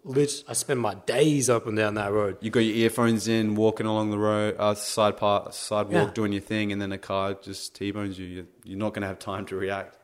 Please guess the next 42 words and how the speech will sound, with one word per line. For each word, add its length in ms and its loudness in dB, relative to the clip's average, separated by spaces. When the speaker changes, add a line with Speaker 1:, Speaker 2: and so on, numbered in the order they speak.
Speaker 1:
But 120 -2
he 160 2
Speaker 2:
That's 120 4
Speaker 1:
was, 160 2
Speaker 2:
scary. 300 -2
Speaker 1:
the 140 4
next 280 -2
morning 440 2
I 80 4
woke 280 4
up 220 4
and 100 -2
I 120 4
was, 120 0
and 120 -2
I 40 6
was 120 2
walking 320 -2
down 140 4
the 60 2
same 200 2
road. 200 6
I'm 100 2
like, 200 0
"There's 220 4
a 160 6
family 480 0
now 360 -4
that 120 -6
doesn't 280 2
have 120 0
a 40 -6
twenty-three-year-old 680 -2
son." 400 2
Speaker 2:
Yeah. 280 -4
Speaker 1:
Uh, 260 2
friends 460 2
that 400 -6
don't 180 2
know 120 4
that, 280 0
that 280 -8